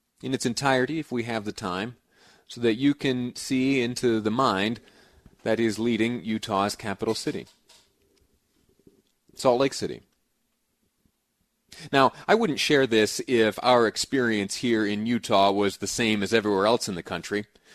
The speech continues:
We are seeing things transpire in far-off cities and states that do not resemble what's happening here in Salt Lake City.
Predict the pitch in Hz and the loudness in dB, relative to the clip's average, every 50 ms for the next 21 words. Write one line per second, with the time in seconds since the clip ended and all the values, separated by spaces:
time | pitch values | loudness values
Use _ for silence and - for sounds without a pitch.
0 | - - - - _ _ - 127 143 147 135 135 135 - - - 170 160 143 143 | -20 -20 -20 -20 _ _ 4 6 6 8 8 6 4 2 -2 -2 0 0 -2 -2
1 | - 143 135 123 120 - - 147 131 120 113 - - - 135 127 123 120 117 110 | -2 -2 -2 -2 -2 -4 -6 -4 -4 -4 -4 -4 -2 2 2 2 4 2 2 0
2 | 107 107 110 - 127 120 113 110 104 101 - 120 117 117 117 117 113 113 113 113 | 0 0 -2 -2 -2 -4 -2 -4 -4 -2 0 2 4 4 4 4 4 2 0 0
3 | - - - 123 113 104 110 113 113 110 - - _ _ - 104 107 - - - | -4 -4 -2 -2 0 0 0 -2 -2 -4 -6 -10 _ _ -10 -10 -8 -8 -4 0
4 | 131 110 92 95 98 - - - _ _ - - _ _ _ _ - 117 113 101 | 0 0 0 0 -4 -6 -8 -10 _ _ -20 -20 _ _ _ _ -2 -2 -2 -2
5 | 101 98 131 170 214 220 208 208 214 185 160 165 135 117 165 175 147 107 101 98 | -2 -2 0 2 2 2 2 2 0 0 0 -2 -2 0 -2 -2 0 0 0 0
6 | 95 95 - - 127 120 113 - 101 95 90 90 90 92 110 123 113 95 90 90 | 0 0 -2 -2 -4 -6 -4 -4 -6 -6 -4 -6 -8 -6 -4 -2 -2 -2 -2 -4
7 | 92 92 90 - 117 107 92 82 98 95 - - - 131 107 78 - | -4 -6 -6 -4 -4 -2 -2 -2 -4 -6 -4 -4 -4 -4 -4 -6 -10